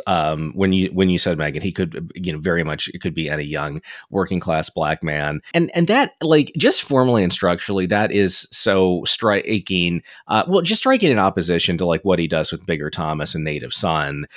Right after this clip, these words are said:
where, again, he was, I mean, so, like, th-, that, that function of Fred Daniels, right, that he's this kind of, like, prototypical, um, I mean, someone that, you know, because we know he obviously didn't do this, we're already, you know, and does, and is not in any way a violent person, right?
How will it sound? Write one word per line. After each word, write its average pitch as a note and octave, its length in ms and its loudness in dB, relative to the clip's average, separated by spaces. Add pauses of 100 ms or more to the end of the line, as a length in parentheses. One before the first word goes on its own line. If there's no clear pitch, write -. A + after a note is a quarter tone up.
(160)
where, F#2 320 4
again, F2 320 2
he F#2 160 0
was, F2+ 160 -2
I A#2+ 60 2
mean, A#2 120 2
so, A#2 160 0
like, A2 280 2 (280)
th-, - 120 -6 (160)
that, C#3 220 0 (180)
that D3+ 340 0
function B2 320 0
of F#2 80 -4
Fred D#2+ 200 -2
Daniels, D2 380 -6
right, D2+ 200 -2
that E2+ 80 -14
he's E2+ 160 -4
this F2 160 -4
kind E2 200 -4
of, D2+ 100 -6
like, D#2+ 200 -4
prototypical, E2+ 1040 2
um, E2+ 220 -2
I - 20 -2
mean, A2 140 2
someone D3+ 340 2
that, G#2+ 240 2
you A#2 140 0
know, F#2 80 -2
because F#2 340 0
we G2+ 220 -4
know G2 260 2
he G#2 160 -4
obviously F#2 580 0
didn't E2+ 340 -2
do F2 180 -2
this, E2 260 -6
we're F#2 200 -4
already, F2+ 640 2
you F3 100 2
know, B2+ 80 6
and G2+ 120 2
does, G#2 160 2
and A2+ 180 2
is G2 140 0
not F#2+ 240 2
in G2 100 -2
any F#2+ 180 2
way F2 200 4
a E2 40 2
violent E2 460 0
person, E2+ 420 -2
right? E2 240 2